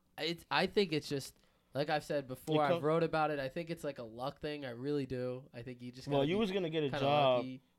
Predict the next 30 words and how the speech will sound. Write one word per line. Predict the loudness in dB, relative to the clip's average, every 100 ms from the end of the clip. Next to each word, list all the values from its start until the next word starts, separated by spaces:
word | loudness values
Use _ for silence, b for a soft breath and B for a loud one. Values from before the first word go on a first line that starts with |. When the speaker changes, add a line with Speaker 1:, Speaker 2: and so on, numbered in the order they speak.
| -6
Speaker 2:
You | -4
was | -2
gonna | -2
get | -2
a | -4
job | 0 0 0
with | -4
Memphis, | -4 -4 -6 -6
right? | -4 -4 -8 -10
Speaker 1:
Yeah, | -4 -4 -4 -6
data | -4 -2 -4 -6
analytics. | -6 -8 -10 -16 -18 -4
Speaker 2:
You | -2
was | 0
gonna | -2
do | -4
data | -2 0 0
analytics. | 0 -2 -4 -6 -8
Speaker 1:
Yeah. | -10 -8 -2
Speaker 2:
That's | -2 -2
where | -6
the | -6
bets | -2 -4 -4
come | -6 -8
from, | -8 -12
bro. | -12 -16 -18 b b b _
The | -8
best | 2 2 2
sports | -4 -2 -2
bettors | 0 -2 -2 -4